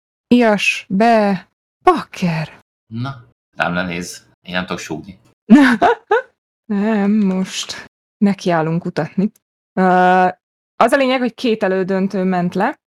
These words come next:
Speaker 1: és utána a döntőben a Békés Csabai Esport Egyesület, illetőleg az Onyx, ö, találkozott. Azt hozzá kell tenni, hogy én egész nap iszonyatosan a,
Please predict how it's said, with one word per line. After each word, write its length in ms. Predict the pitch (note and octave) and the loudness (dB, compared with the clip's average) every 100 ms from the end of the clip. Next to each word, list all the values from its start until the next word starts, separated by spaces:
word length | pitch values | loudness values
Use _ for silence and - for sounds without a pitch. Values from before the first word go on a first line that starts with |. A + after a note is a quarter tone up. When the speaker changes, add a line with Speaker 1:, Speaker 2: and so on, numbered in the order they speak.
| _ _ | _ _
Speaker 1:
és 160 | - G3 | -8 -6
utána 420 | G3 A3 F#3 F#3 | 2 2 4 2
a 60 | F#3 | 2
döntőben 640 | G3+ G3+ G3 G3 F#3+ F#3 | 2 2 2 0 0 0
a 280 | F#3 F#3 F3+ | 0 0 0
Békés 280 | G3+ G3+ F#3 | -2 -4 -4
Csabai 280 | G3 F3+ | -2 0
Esport 320 | F3+ F3 G3+ G3 | 0 -2 -4 -4
Egyesület, 520 | F#3+ F#3 F#3+ F3 - | -4 -2 -2 -2 -2
illetőleg 540 | - B3+ F3 E3+ F3 E3+ | 0 2 2 0 -2 -2
az 140 | F3 | -2
Onyx, 520 | - F3+ E3+ - - | -2 -2 -2 -6 -6
ö, 400 | F3 F3 E3+ E3+ F3 - _ _ _ | -2 -2 -2 -2 -4 -8 _ _ _
találkozott. 960 | - F3+ D3+ D#3 F3+ G#3 C#4+ - - _ _ _ _ | 2 4 2 -2 -2 0 0 -2 -18 _ _ _ _
Azt 260 | G3 - | 0 2
hozzá 220 | B3 A#3 | 0 0
kell 120 | A3 G#3 | 0 0
tenni, 360 | G#3+ G3 G#3+ | 0 2 2
hogy 180 | A#3+ G3 | 2 2
én 100 | G#3+ | 2
egész 320 | A3 F#3+ F#3+ | 2 2 -2
nap 320 | G3 F#3 F#3+ _ | 0 -2 -4 _
iszonyatosan 720 | - A3 F#3+ F3+ F#3 - G3 | -6 -2 -2 -2 -2 -2 0
a, 320 | F#3 F3+ F3+ | 2 2 2